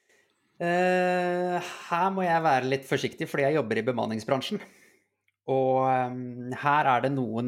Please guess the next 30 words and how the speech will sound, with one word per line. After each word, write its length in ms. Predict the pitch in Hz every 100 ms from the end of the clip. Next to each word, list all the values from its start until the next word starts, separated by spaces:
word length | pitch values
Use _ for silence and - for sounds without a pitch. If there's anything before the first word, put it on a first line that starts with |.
| 127
eh, 460 | 131 131 127 127 127
noen 300 | 135 123 110
partier 460 | 131 - 117 135 139
som 160 | 147
ikke 300 | 135 131 113 117 120 120 113
har 220 | 139 135 127 117
vist 400 | 139 151 - -
så 140 | 147
stor 240 | - 123 113
interesse 420 | 113 110 110 - 120
for, 300 | - 107 101
eh, 460 | 107 107 110 110 110
bemanningsbransjen. 760 | 127 113 107 107 110 - 196 202
Eh, 400 | 185 165 160 147
de 80 | 135
vil 80 | 131
gjerne 160 | 113 107
avvikle 560 | 117 110 104 107 - 120
dem 220 | 175 208
av 220 | 156 139 127
de 80 | 139
enkle 300 | 117 - 123
årsaker 300 | 110 117 120
at 160 | - -
«nav 500 | 156 151 160 190 131 -
kan 160 | - 156
gjøre 200 | 135 117
dette 220 | 127 123
bedre». 280 | 113 107 123 - - - - - - _ -
Eh, 380 | 117 117 117